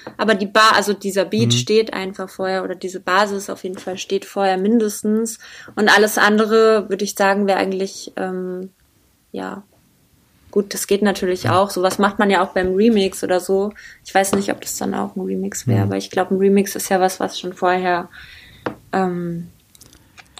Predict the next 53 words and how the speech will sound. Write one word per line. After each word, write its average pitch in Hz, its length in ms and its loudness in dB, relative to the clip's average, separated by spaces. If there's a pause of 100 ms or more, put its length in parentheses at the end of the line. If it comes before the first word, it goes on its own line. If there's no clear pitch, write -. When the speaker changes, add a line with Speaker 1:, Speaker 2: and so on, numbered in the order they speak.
(120)
Speaker 1:
vorher 180 320 -8
ein 175 80 -14
Track 190 300 -4
war. 185 120 -2
Ich 185 120 -4
weiß 233 180 4
es 214 140 -8
aber 175 160 -6
nicht. 180 260 -12
Kann 311 160 2
auch 311 100 4
Speaker 2:
Mhm. - 40 -4
Speaker 1:
sein, 254 180 4
dass 240 180 -4
das - 160 -16
auch 196 220 -8
ein 185 160 -10
Remix 185 400 -10
wäre. 190 220 -8 (680)
Also 208 160 -2
es - 180 -8
geht 196 180 -6
beides, 233 300 4
aber, 208 300 2 (420)
ähm, 208 680 4 (100)
es 202 180 -4
ist 208 160 -4
eher 202 240 4
so, 196 200 2
dass 190 220 0
man 185 180 -2
einen 180 380 -4
Beat 190 320 -4
kriegt, - 380 -10
ja. 170 240 -10
Speaker 2:
Mhm. 107 160 0 (880)
Und 101 160 4
hast - 180 0
du 107 80 6
ein 95 60 4
Label 90 500 -2
dann 151 180 -2
im 135 160 -2
Hintergrund 151 680 0
oder 113 240 4
machst 107 300 2
du 110 180 4
das - 180 0
dann 107 120 0
Speaker 1:
Nee. 95 60 -4
Speaker 2:
alles 101 260 -2
selbst? 95 440 -6
Also 92 340 -6